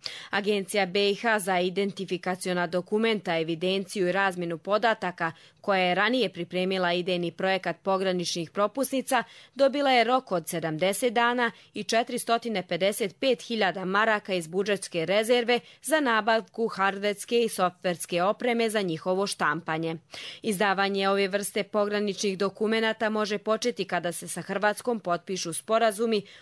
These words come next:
o graničnim prelazima i o pograničnom prometu. Članovi Komisije B I H za integrisano upravljanje granicom, koja je zadužena za ove sporazume,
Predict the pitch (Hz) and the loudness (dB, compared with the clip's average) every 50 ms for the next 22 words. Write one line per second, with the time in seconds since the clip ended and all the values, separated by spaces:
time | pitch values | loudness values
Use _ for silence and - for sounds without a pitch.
0 | _ - 254 277 240 254 226 214 214 214 196 - - 202 175 160 - 180 190 202 | _ 2 2 2 4 2 0 0 0 -2 -4 -6 -6 -6 -6 -6 -4 -2 0 2
1 | 208 214 214 202 208 233 233 226 220 220 240 208 196 202 - 170 156 170 175 180 | 2 2 2 2 2 2 2 2 2 2 2 0 0 0 -2 -4 -2 -2 -2 -2
2 | 185 185 185 - - 175 - 190 - 190 175 160 156 160 165 160 - 165 165 160 | -2 -2 -2 -2 -2 -2 -2 -2 -2 -2 -2 0 0 -2 -4 -2 -2 -4 -4 -4
3 | - _ - - - - - - _ - 208 196 185 185 180 185 180 185 202 190 | -6 _ -18 -18 -16 -18 -18 -8 _ -2 0 2 2 2 0 0 -2 0 0 0
4 | 190 190 185 - - 202 196 180 202 196 196 190 185 - 226 214 208 190 190 190 | 0 0 -2 0 0 0 0 2 2 2 2 2 0 0 0 0 0 0 0 -2
5 | 185 180 175 - 190 190 190 208 208 202 - 202 190 190 185 180 180 - 220 208 | -2 -2 -2 -2 -2 0 0 0 -2 0 -2 -2 0 0 -2 -2 -2 -2 0 0
6 | 202 202 196 190 185 180 160 185 202 214 226 233 226 - - 175 160 - - 180 | 0 0 0 -2 -2 -2 -2 0 0 0 0 0 -2 -2 -4 -4 -6 -4 -4 -2
7 | 170 165 165 165 160 156 196 202 202 220 247 196 185 180 170 165 165 156 175 165 | 0 0 0 0 0 0 0 0 2 2 -2 0 -2 -2 -2 -4 -4 -4 -2 -2
8 | 165 165 147 151 156 - - - 226 226 226 233 220 220 247 240 233 220 | -2 0 0 -2 -4 -4 -2 0 2 4 4 4 2 2 0 2 2 0